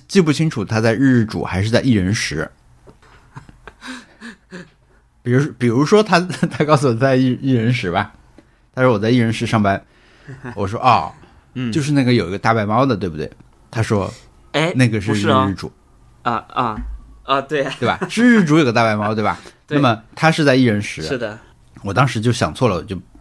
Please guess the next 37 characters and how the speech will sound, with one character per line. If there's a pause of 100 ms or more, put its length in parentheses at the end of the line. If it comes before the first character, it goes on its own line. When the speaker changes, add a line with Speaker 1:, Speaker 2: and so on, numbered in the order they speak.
Speaker 1:
我
就
说
了 (540)
日
日
主 (240)
是
这
么
一
个 (140)
起
源，
我
认
识
他
的
时
候。 (960)
Speaker 2:
嗯。
Speaker 1:
过
了
一
段
时
间
以
后， (440)
他
说
他
换
工
作
了，